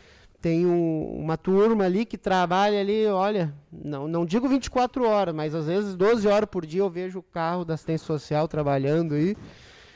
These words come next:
e a gente fica contente, né, quando a gente vê essas pessoas sendo essa linha de frente neste trabalho. Também aproveitar a oportunidade aqui pra agradecer o pessoal,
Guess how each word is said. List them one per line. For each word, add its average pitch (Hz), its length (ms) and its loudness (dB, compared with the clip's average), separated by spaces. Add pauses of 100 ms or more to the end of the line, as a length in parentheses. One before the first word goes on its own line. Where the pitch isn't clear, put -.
(180)
e 196 80 0
a 190 120 4
gente 185 280 -2
fica 196 300 -6
contente, 202 760 -6
né, 143 120 -6
quando 147 220 -8
a 135 60 -4
gente 139 320 -8
vê 135 340 -2 (840)
essas - 380 -12
pessoas 151 420 -4
sendo 151 240 -8
essa 151 220 -4
linha 147 260 0
de 151 160 -2
frente 143 460 -4
neste 151 240 -4
trabalho. 139 560 -2 (240)
Também 156 200 0
aproveitar 208 720 2
a 175 40 2
oportunidade 170 840 0
aqui 190 460 -4 (480)
pra 175 160 2
agradecer 185 760 0
o 175 120 0
pessoal, 160 760 -6